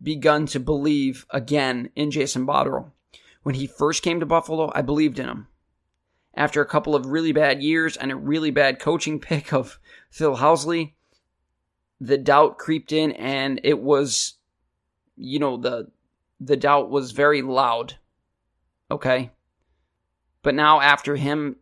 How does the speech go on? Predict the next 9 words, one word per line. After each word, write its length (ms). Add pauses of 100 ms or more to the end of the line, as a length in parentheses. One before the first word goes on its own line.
(180)
doing 220
some 220
roster 360
surgery 680 (440)
and, 420
and 240
revamping 640
the 80
lineup, 500